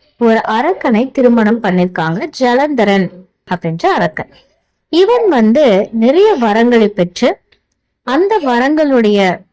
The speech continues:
பவரால தேவர்களை துன்புறுத்த, தேவர்கள் என்ன பண்றாங்க, சிவன் கிட்ட முறையிடுறாங்க. ஜலந்தரன்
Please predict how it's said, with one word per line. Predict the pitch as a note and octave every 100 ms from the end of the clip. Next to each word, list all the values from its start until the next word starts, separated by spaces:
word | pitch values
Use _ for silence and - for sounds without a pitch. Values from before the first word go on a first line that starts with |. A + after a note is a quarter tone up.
| _ _ _ - -
பவரால | A#3 A#3+ C#4 A#3 F3+ G3+ _ _
தேவர்களை | A3 D4+ G#4+ A#4+ G4+ C4+ G#3+
துன்புறுத்த, | C4 C4+ C4 B3 G3+ F3+ E3+ - _ _ _ _ _ _ _ _ _ -
தேவர்கள் | E4 A#4+ B4 G#4 D#4+ B3
என்ன | A3 A#3
பண்றாங்க, | A3+ G3+ F#3 F3+ F#3+ G#4 -
சிவன் | - - E4+ G#4 F#4
கிட்ட | A#3 B3
முறையிடுறாங்க. | B3 G3+ G3 G3+ F#3+ F3 F3+ - _ _ _ _ A3+
ஜலந்தரன் | C4 C4+ F4 A4+ D#4 G#3